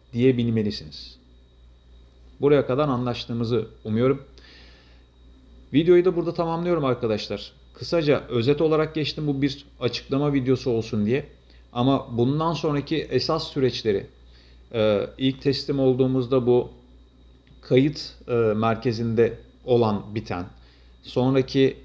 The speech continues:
dört gün kaldığım toplama merkezinde olan biten, oradan çıktıktan sonra işte asıl benim tes-, e, asıl beni götürdükleri ikinci kamp olan Otero iki,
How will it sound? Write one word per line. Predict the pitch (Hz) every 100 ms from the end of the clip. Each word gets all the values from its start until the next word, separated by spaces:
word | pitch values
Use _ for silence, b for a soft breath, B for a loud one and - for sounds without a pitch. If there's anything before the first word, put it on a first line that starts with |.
| 120
dört | 127 131
gün | 135 131
kaldığım | 135 120 120 127 123
toplama | 120 - 127 131
merkezinde | 127 120 131 120 127 123
olan | 123 110 104 101
biten, | 101 92 87 101 b b b b b
oradan | 123 123 135 139
çıktıktan | 135 131 - - 139 127
sonra | 127 131
işte | 117 - 127 -
asıl | 120 143 135
benim | 123 120
tes-, | 110 117 110 - 98
e, | 117 110 107 - - - - - -
asıl | 120 110 143 131
beni | 131 127
götürdükleri | 120 117 127 117 117 127 123
ikinci | - - 127 117 117
kamp | 120 104
olan | 107 101 95 -
Otero | 113 131 127 131
iki, | 113 - 104